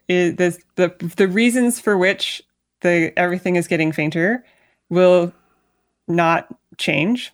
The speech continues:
Those are gonna stay in place. Um, and so, yeah, it should just get fainter and fainter as we go on into the future.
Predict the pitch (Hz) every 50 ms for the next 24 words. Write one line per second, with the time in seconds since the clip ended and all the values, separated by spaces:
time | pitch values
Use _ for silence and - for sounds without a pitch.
0 | _ - 165 165 165 175 170 160 175 160 151 147 - - 151 143 139 139 - -
1 | 139 139 190 - - - - - _ _ - _ _ _ _ - 165 160 156 151
2 | 147 170 156 165 - 170 170 180 180 147 143 - - 185 170 175 165 - - 160
3 | 151 - - _ _ _ _ _ _ _ _ _ _ _ _ _ - - 180 170
4 | 165 165 180 165 156 151 147 - 160 151 165 - 151 147 135 131 131 131 - -
5 | 143 143 139 135 135 135 156 156 151 156 - 151 147 - - 139 139 - - -
6 | 139 143